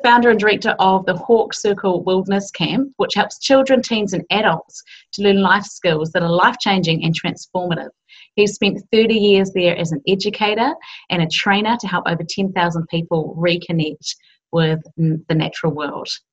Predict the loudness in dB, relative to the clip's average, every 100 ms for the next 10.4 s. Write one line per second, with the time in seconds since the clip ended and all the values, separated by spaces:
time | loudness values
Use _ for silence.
0 | -12 -10 2 4 4 4 6 6 8 6
1 | 6 4 2 4 4 6 6 6 4 -2
2 | 0 0 -2 -4 -2 0 2 2 0 0
3 | 2 2 2 2 2 0 -2 -4 -6 -2
4 | 0 2 0 -2 -8 -20 -8 -2 2 4
5 | 4 0 -12 -4 0 2 2 0 -2 2
6 | 2 4 2 2 2 0 0 -2 -2 0
7 | 0 0 -10 -2 2 2 2 0 0 0
8 | 2 4 2 -8 -20 -8 0 2 2 -2
9 | 0 2 2 2 2 2 2 0 0 -2
10 | -2 -2 -4